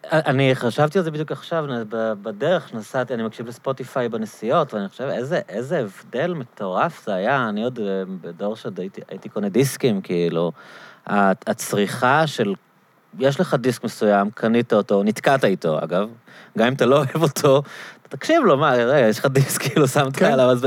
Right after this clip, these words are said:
Speaker 2: כן.
Speaker 1: אנשים לא יודעים, זה הגיע לתשעים שקל לדיסק בשלב מסוים, בתשעים שקל של אז.
Speaker 2: כן, כן, כן.
Speaker 1: אמ, קנית דיסק, אתה תקשיב לו עכשיו,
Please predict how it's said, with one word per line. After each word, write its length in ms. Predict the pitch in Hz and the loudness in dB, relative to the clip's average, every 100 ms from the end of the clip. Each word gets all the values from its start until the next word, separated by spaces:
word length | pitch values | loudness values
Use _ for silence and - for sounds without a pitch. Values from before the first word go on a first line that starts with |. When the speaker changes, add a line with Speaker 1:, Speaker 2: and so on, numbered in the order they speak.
| 127 117 | 0 2
Speaker 2:
כן. 200 | 180 226 | 0 0
Speaker 1:
אנשים 180 | - 147 | -2 0
לא 80 | 143 | 4
יודעים, 320 | 120 120 190 | 4 4 2
זה 100 | 104 | 2
הגיע 160 | 101 123 | 2 2
לתשעים 360 | 143 - 143 | 0 -2 0
שקל 280 | 139 160 - | 2 2 4
לדיסק 440 | 131 107 190 185 190 | 2 2 2 2 0
בשלב 400 | 147 151 135 131 | 2 4 4 2
מסוים, 520 | 123 123 110 107 107 | 0 4 4 4 2
בתשעים 380 | 101 - 101 120 | -2 -4 -4 0
שקל 180 | 120 123 | 0 2
של 160 | 107 | 2
אז. 320 | 117 160 107 98 | 2 2 0 -4
Speaker 2:
כן, 240 | - 196 277 | -2 -2 -2
כן, 200 | 240 269 | -6 -6
כן. 120 | 220 127 120 120 | -4 2 4 6
Speaker 1:
אמ, 220 | 120 120 117 | 4 2 0
קנית 260 | - 135 190 | 2 2 4
דיסק, 380 | 160 101 101 - | 0 0 -2 -2
אתה 100 | - | -4
תקשיב 360 | 127 - 277 | -2 2 4
לו 140 | 190 113 | 4 2
עכשיו, 420 | - 113 101 | 2 2 2